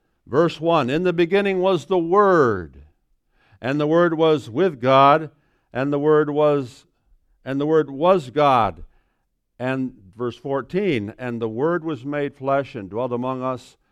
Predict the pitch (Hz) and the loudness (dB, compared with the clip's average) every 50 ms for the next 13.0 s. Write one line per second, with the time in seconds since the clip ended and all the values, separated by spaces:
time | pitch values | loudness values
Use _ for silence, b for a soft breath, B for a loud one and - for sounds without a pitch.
0 | _ _ _ _ - 104 104 110 110 104 92 110 113 110 107 120 135 139 147 147 | _ _ _ _ -14 -12 -10 -8 -8 -6 -4 -2 -2 -2 0 0 0 0 0 -2
1 | 143 127 123 113 101 92 90 107 110 123 127 127 131 131 127 110 98 95 87 104 | -4 -6 -8 -8 -8 -10 -10 -8 -6 -4 -4 -2 -4 -4 -6 -8 -12 -14 -10 -8
2 | 110 123 123 123 127 123 101 87 98 101 110 120 120 113 110 107 92 101 110 113 | -6 -4 -4 -4 -4 -6 -8 -8 -8 -10 -8 -8 -8 -8 -8 -8 -6 -4 -4 -4
3 | 117 92 107 110 101 90 _ - 120 - - 113 110 101 113 - - 110 101 98 | -4 -6 -10 -14 -18 -16 _ -14 -14 -10 -8 -10 -10 -8 -10 -12 -8 -8 -6 -6
4 | 92 87 90 90 - _ _ _ _ _ _ _ _ _ - 123 120 123 123 123 | -6 -8 -10 -12 -14 _ _ _ _ _ _ _ _ _ -6 -4 -2 -2 -2 -4
5 | 120 120 _ _ _ _ - 110 110 101 85 101 104 104 104 101 101 90 - _ | -6 -10 _ _ _ _ -12 -10 -10 -10 -12 -10 -8 -6 -6 -6 -8 -10 -14 _
6 | _ _ _ _ _ _ _ _ - 95 90 85 80 _ _ - 113 92 78 76 | _ _ _ _ _ _ _ _ -14 -14 -14 -14 -16 _ _ -12 -12 -12 -12 _
7 | _ _ _ _ _ _ _ _ _ _ _ _ _ _ _ _ _ _ _ _ | _ _ _ _ _ _ _ _ _ _ _ _ _ _ _ _ _ _ _ _
8 | _ _ _ - - - - - - - _ _ _ _ _ _ _ _ _ _ | _ _ _ -20 -20 -20 -20 -20 -20 -20 _ _ _ _ _ _ _ _ _ _
9 | _ _ _ _ _ _ _ _ _ _ _ _ _ _ _ _ _ _ _ _ | _ _ _ _ _ _ _ _ _ _ _ _ _ _ _ _ _ _ _ _
10 | _ _ _ _ _ _ _ _ _ _ _ _ _ - 101 104 120 120 107 98 | _ _ _ _ _ _ _ _ _ _ _ _ _ -10 -6 -4 -4 -4 -6 -6
11 | 107 131 170 190 170 107 117 117 117 117 98 117 110 104 - _ _ - 131 127 | -6 -4 -4 -4 -4 -6 -6 -8 -8 -8 -10 -10 -12 -12 -14 _ _ -8 -6 -4
12 | 123 123 127 123 110 90 101 98 98 101 113 123 120 107 95 87 78 67 65 67 | -2 -4 -4 -6 -8 -10 -14 -14 -12 -12 -10 -8 -8 -8 -8 -10 -12 -16 -20 _